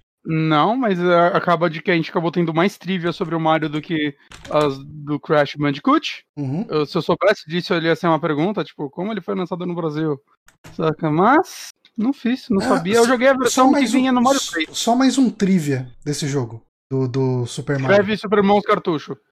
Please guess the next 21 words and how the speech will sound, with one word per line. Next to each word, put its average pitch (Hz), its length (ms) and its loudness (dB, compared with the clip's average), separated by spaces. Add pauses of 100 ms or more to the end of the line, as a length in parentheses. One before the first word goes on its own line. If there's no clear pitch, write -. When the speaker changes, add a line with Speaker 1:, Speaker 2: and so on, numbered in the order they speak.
(120)
Speaker 2:
Perma-, 147 460 -8 (200)
Irmãos 147 1000 -8 (300)
Cartucho. 117 640 -18 (880)
Só 190 80 0
mais 214 220 4
um 202 100 4
trivia. 131 600 -2
É... 151 720 -2 (340)
Eu 180 140 2
lembro 180 480 4
que 170 340 -4
o, 170 220 0 (180)
e-, 196 360 0 (120)
em 190 140 4
alguns 208 440 4
lugares 175 520 2
esse 170 220 -4
jogo 170 340 0
vinha 170 320 -2
como 185 240 0
pipeline. 139 920 0